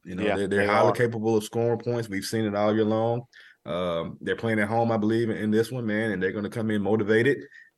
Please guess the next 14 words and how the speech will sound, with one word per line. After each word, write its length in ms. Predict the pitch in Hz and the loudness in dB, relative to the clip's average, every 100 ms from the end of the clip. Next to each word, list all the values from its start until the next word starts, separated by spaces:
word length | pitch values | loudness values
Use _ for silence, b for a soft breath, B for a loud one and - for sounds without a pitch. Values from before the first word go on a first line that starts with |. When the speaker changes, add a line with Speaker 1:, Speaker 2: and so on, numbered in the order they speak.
| _ | _
Speaker 1:
and 480 | 98 95 92 87 - | -6 -4 -4 -4 0
ready 180 | 107 110 | 2 2
to 80 | |
pounce, 340 | - 131 139 107 | 0 0 0 -2
man. 160 | 92 | -6
So 120 | 101 95 | -6 -2
this 180 | 123 | -2
is 60 | 147 | -2
a 40 | |
big 280 | 101 120 104 | 2 2 2
game, 580 | 101 117 123 123 113 95 92 | 2 2 4 2 2 0 -4
you 80 | |
know, 180 | 104 92 | -4 -2
f-, 320 | 90 - 78 | -4 -8 -16